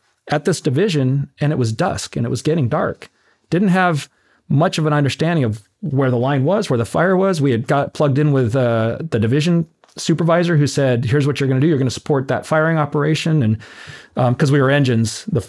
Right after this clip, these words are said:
the, the hot shots do the firing. Uh, we can do it too, but in that case, they were doing it. And I gotta tell you, it, it didn't go that well. We were, we were, we had, uh, crews that were feeling unsafe.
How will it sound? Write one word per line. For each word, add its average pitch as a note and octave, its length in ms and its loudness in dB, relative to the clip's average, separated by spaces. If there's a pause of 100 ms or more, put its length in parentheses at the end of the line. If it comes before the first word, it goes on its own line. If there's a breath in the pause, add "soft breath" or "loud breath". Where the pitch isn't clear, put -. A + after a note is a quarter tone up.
the, - 320 -2 (120)
the A#2+ 120 -2
hot D3 200 -2
shots - 300 -4
do C#3 100 0
the A#2 100 0
firing. A2+ 500 0 (180)
Uh, D3 80 2
we E3+ 100 4
can D3+ 100 2
do C3 100 2
it G2+ 100 -4
too, A2+ 160 0
but A2 160 0
in A#2 80 2
that A#2 160 -2
case, G2+ 200 -4
they A2 100 -2
were G2 100 0
doing G2+ 220 0
it. - 80 -8 (1500)
And C#3 500 0
I B2 60 -2
gotta D3 180 0
tell D3+ 240 0
you, B2 220 0 (140)
it, C3 260 -2 (140)
it B2 200 -2
didn't D#3 240 2
go C#3 200 2
that D3+ 220 2
well. D#3 240 2
We C3+ 140 4
were, D3 440 2 (160)
we C#3 200 0
were, D#3 360 0 (220)
we C3+ 140 2
had, C3+ 280 2
uh, A2+ 280 0
crews C3+ 360 0
that C3 120 0
were A2 340 0
feeling B2 340 0
unsafe. A#2+ 600 0